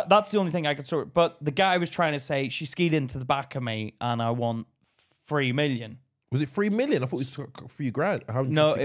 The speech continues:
Speaker 1: was
Speaker 2: grand.
Speaker 1: three million he originally wanted, and then it went down to a hundred, uh, the,
Speaker 2: Two hundred fifty.
Speaker 1: the, no, no, the, the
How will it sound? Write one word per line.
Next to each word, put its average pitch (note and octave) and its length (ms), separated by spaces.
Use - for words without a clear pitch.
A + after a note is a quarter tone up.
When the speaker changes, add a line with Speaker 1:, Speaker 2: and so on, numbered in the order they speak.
Speaker 1:
was D#3 100
Speaker 2:
grand. - 80
Speaker 1:
three E3+ 160
million C#3 260
he C3 100
originally B2+ 440
wanted, A#2 320
and B2+ 160
then B2 160
it A#2+ 100
went B2+ 200
down B2+ 220
to A#2+ 80
a - 20
hundred, A#2+ 560
uh, B2 180
the, - 60
Speaker 2:
Two - 120
hundred D3 220
fifty. B2+ 60
Speaker 1:
the, C#3+ 280
no, C#3+ 240
no, C3 180
the, B2+ 340
the B2 400